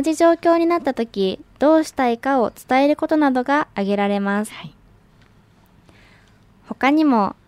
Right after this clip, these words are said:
Speaker 1: 話し合っておくことが望ましいこととして、自分がしてほしくないこととその理由、どこで療養したいかとその理由、治療中であれば今後の治療の希望と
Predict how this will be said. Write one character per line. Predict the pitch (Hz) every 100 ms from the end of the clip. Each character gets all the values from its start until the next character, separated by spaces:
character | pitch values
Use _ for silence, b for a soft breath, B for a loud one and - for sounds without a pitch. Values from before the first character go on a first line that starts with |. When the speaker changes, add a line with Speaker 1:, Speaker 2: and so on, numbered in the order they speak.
| _
Speaker 1:
話 | - 226 247 294
し | 339
合 |
っ | 359
て | -
お | 277
く | 262
こ | 240 233
と | 226
が | 208 202
望 | 185 214
ま | 240
し | 277
い | 320 311
こ | 254
と | 233
と | 220 202
し | -
て、 | 196 190 190 _ b b b b b -
自 | 202
分 | 254 311
が | 320
し | 320
て | 349
ほ | - 381
し | -
く | 240
な | 254
い | 285
こ | 269
と | 220 208
と | - 180 - -
そ | -
の | 208 247
理 | 233 226
由、 | 233 233 233 226 _ b b b b b b
ど | -
こ | 311 370
で | 302 240
療 | 214 226
養 | 226 233 226
し | 240
た | 262
い | 240
か | 220 220
と | - 190 180 -
そ | -
の | 208 240
理 | 233 226
由、 | 226 233 233 - _ _ _ b b b b b b b b _
治 | -
療 | 233 285 330
中 | - 339
で | 339 330
あ | 330
れ | 269
ば | 202 185 104 - - -
今 | 269 302
後 | 320 330
の | 330
治 | -
療 | 254 277 294
の | 302
希 | - 262
望 | 240 262
と | 254 247 240 -